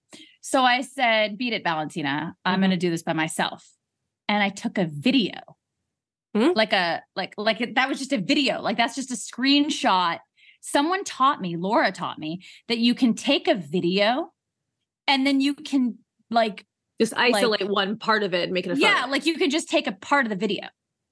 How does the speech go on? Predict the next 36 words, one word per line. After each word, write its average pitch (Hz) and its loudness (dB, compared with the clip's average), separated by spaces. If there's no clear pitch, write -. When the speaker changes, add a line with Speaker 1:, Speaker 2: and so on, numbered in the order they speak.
Speaker 2:
Oh, 214 4
yeah. 196 2
But 240 2
isn't 277 2
that 285 2
just, - -6
isn't 233 4
that 254 0
just, 226 0
like, 180 0
doesn't 208 2
it 226 2
get 190 0
blurry, 160 2
though? 381 2
I - -6
mean, 226 -4
I 202 0
guess 214 -4
it 185 -4
didn't 208 -2
'cause 175 -10
this, 175 -6
this 180 -6
one's 165 -4
not 185 -2
Speaker 1:
Well, 226 6
Speaker 2:
blurry. 226 2
Speaker 1:
obviously, 269 0
the, 208 -2
the 220 0
little 226 0
bit 208 -2
of 185 0
blurriness 202 0
is, 170 -12